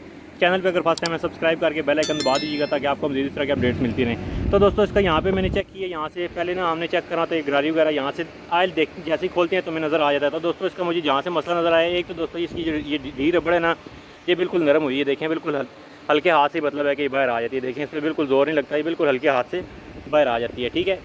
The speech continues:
एक तो इसमें ये डी रबड़ का मसला है। दूसरे नंबर पे दोस्तों इसका मसला ये है कि मैं आपको बताता जाऊँ कि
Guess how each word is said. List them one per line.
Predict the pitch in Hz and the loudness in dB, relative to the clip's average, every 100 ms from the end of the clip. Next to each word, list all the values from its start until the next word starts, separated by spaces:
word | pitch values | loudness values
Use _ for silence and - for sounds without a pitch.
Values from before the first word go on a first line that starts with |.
| - | -4
एक | 185 | -4
तो | 190 | -4
इसमें | 175 185 | -6 -6
ये | |
डी | 156 170 | -2 0
रबड़ | 165 185 | 0 0
का | 185 | 2
मसला | 175 165 | 0 -2
है। | 160 | -2
दूसरे | 139 175 | -2 -4
नंबर | 180 175 | -4 -4
पे | 165 | -4
दोस्तों | 151 165 | -4 -4
इसका | 151 156 | -4 -4
मसला | 131 165 | 0 0
ये | 165 170 | 2 2
है | |
कि | 156 | 0
मैं | 165 - - - - - 156 | 0 0 -2 -4 -6 -4 -4
आपको | 160 156 | -4 -4
बताता | 165 165 | -4 -4
जाऊँ | 160 170 175 - - - - - - - - - - | -4 -6 -8 -16 -18 -16 -6 -6 -6 -16 -16 -16 -10
कि | 170 | -10